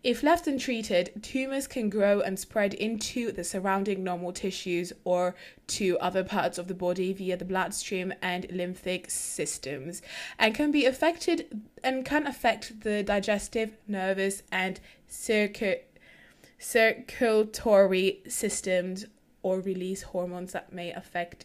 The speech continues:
your body function. So,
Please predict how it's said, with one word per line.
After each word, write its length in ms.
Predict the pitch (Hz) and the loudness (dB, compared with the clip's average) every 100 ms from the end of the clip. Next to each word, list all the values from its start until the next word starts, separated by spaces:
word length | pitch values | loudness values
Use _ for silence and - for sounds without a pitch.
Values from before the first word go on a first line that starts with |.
| _ | _
your 260 | 185 180 180 - | -8 -8 -8 -8
body 400 | 151 151 165 - | -6 -6 -10 -12
function. 960 | - - 170 170 180 - - - 196 - - - - - | -20 -2 -2 -2 -8 -8 -12 -12 -12 -12 -14 -14 -14 -10
So, 600 | - - 220 202 196 196 | -6 2 4 6 6 6